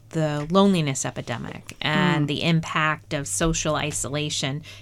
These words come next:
Speaker 1: even pre-covid, on, on people. And then I saw an interview with him recently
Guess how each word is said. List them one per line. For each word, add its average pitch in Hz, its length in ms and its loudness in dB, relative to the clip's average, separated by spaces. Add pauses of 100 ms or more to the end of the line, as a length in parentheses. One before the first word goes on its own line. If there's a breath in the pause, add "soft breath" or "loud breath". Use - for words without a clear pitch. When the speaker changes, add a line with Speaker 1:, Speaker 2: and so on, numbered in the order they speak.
(120)
Speaker 1:
even 220 240 2
pre-covid, 143 1120 -2
on, 156 520 0 (340 loud breath)
on 156 160 2
people. 165 500 0
And 202 140 6
then 208 160 6
I 202 320 4 (140)
saw 202 260 4
an 190 100 4
interview 185 400 0
with 175 180 -2
him 180 220 0
recently 165 800 0